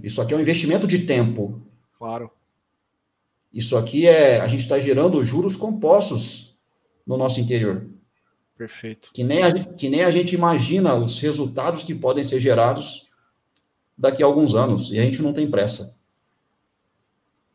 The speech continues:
Speaker 1: E a gente não tem pressa. Se alguém de vocês que estão nos acompanhando, se alguma informação, alguma mensagem, alguma palavra fizer sentido pra nós, já foram os primeiros resultados.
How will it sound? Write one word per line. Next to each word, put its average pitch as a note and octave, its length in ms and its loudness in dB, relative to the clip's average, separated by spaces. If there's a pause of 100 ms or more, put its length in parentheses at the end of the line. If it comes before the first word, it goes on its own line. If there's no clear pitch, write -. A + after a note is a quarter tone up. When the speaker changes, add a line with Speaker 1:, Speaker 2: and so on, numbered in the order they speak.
Speaker 1:
E - 120 -8
a - 20 -2
gente A#2+ 180 0
não B2 80 -2
tem B2 200 -4
pressa. G#2+ 280 0
Se - 120 -2
alguém B2 240 2
de D3+ 80 -2
vocês C#3+ 340 2
que - 60 -6
estão B2+ 180 -2
nos B2 100 4
acompanhando, B2 800 2
se - 160 -4
alguma C#3 260 2
informação, C#3 520 2
alguma B2+ 180 2
mensagem, B2 400 2
alguma B2 220 2
palavra A#2 320 4
fizer A#2+ 260 2
sentido B2 480 -2
pra A#2 180 0
nós, A#2 540 -2 (2250)
já A#2+ 200 2
foram E3+ 320 6
os F#3 100 6
primeiros D3 280 4
resultados. B2 720 -2